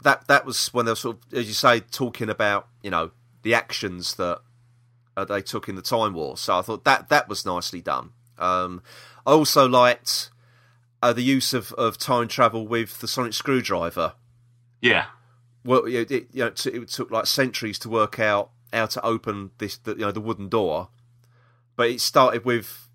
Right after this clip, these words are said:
Speaker 1: Hurt's Doctor, and it then took five hundred years to reach Matt Smith's Doctor
Speaker 2: Yeah.
Speaker 1: screwdriver. So I like that.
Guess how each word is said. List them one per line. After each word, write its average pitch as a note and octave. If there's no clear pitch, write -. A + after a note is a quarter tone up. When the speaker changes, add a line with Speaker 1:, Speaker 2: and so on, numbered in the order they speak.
Speaker 1:
Hurt's B2+
Doctor, G2
and A#2
it A2+
then A#2
took -
five B2
hundred A2
years A2+
to A#2+
reach A2+
Matt B2
Smith's -
Doctor -
Speaker 2:
Yeah. G#2+
Speaker 1:
screwdriver. G2
So C#3
I C#3+
like E3
that. F2